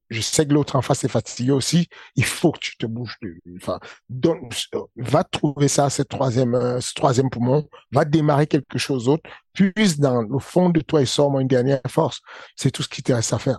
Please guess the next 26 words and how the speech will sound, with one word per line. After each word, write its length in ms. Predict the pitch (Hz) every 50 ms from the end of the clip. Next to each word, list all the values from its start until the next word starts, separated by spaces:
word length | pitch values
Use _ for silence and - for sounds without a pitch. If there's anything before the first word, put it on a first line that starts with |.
| - -
Et 100 | 147 143
donc, 280 | 151 160 151 156 147 _ -
euh, 40 | 123 120 117 117 120 120 - _ _ _ _ _ _ _ _ _ _ _ - 117 113 -
j'ai 420 | - 113 117 113 104 - 147 165 185
le 80 | 185
recul 480 | 180 156 143 139 - _ - - 160 156
de 80 | 139 127
me 140 | 117 131 135
dire 220 | 123 139 156 151
avec, 320 | 139 131 120 123 123 - - - -
euh, 160 | 127 131 127
avec, 380 | - 113 123 127 127 123 -
euh, 100 | - 131 127 - - - - - - - - -
avec 200 | 131 123 127 -
Cyril, 540 | - - - - 110 101 107 127 131 143
avec, 320 | 139 127 113 123 120 117 - _ -
euh, 640 | 139 131 113 110 113 117 120 123 123 127 117 113 -
avec 360 | - 92 104 - 113 120 127 -
Ousmane, 300 | - 123 113 123 143 151
on 100 | 139 127
s'assoit 580 | 123 - - 117 - - - 139 131 147 165 170
et 60 | 131
on 100 | 127 123
fait 160 | 107 - 139
des, 180 | 123 120 117 92
des, 200 | 87 95 101 92